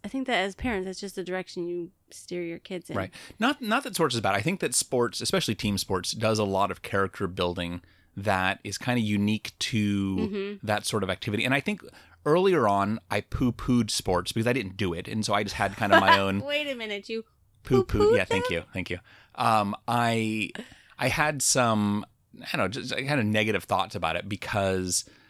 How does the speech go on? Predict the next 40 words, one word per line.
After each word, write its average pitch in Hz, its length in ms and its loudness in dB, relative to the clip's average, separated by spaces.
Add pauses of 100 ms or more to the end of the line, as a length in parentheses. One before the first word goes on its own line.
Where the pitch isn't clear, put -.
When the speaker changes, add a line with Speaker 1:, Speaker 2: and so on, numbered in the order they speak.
(100)
Speaker 2:
of 107 140 0
the 101 80 0
kind 110 180 -2
of 101 80 -6
people 107 240 -2
that 95 140 0
I 90 100 0
knew 95 280 -4
growing 87 340 0
up 87 120 -4
that - 120 -6
were, 92 80 -6
like, - 120 -12
super, 131 460 2
super 104 320 0
into 90 140 -4
sports. 87 400 -4
And 101 120 -2
I 101 260 2 (520)
didn't 104 220 -4
wanna 92 160 0
be 104 300 0
that 90 220 0
way. 85 180 -2
And 101 120 -2
I 120 60 2
didn't, 139 180 -2
so 156 80 0
I 151 40 2
didn't 147 160 0
give 120 120 2
it 113 60 0
any 92 140 0
thought 101 220 0
about 87 320 0
what 104 140 -6
the 98 80 -12
benefits 87 360 -4
might 127 140 2
be. 139 220 0